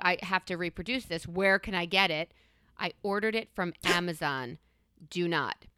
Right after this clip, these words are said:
Speaker 2: Oh.
Speaker 1: It, in that truck that came, it was
Speaker 2: Ugh.
Speaker 1: one solid piece of chocolate that, you know, when chocolate melts and congeals,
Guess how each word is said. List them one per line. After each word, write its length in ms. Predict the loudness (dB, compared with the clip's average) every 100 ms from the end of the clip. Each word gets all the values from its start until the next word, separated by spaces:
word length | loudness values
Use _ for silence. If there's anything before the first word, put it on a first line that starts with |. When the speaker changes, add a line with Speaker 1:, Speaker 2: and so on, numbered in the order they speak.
| 0
Speaker 2:
Oh. 300 | 6 8 8
Speaker 1:
It, 200 | 6 4 -2 _ -2
in 200 | 0 2
that 240 | 2 0 -2
truck 500 | -6 0 0 0 -6
that 160 | -6 -6
came, 420 | -6 -6 -6 -6 -8 _ -8
it 300 | -4 0 0
was 220 | 0 -2
Speaker 2:
Ugh. 60 | -4 0
Speaker 1:
one 400 | 2 2 -2 -8
solid 680 | -12 -2 2 2 0 -4 -6
piece 340 | -4 -4 -6
of 100 | -12
chocolate 500 | -4 -2 -2 -4 -6
that, 240 | -2 -4 -4
you 100 | -4
know, 160 | -2
when 140 | -2 -6
chocolate 380 | -4 -4 -6 -6
melts 360 | -4 -6 -6
and 280 | -8 -8 -10
congeals, 440 | -10 -8 -6 -6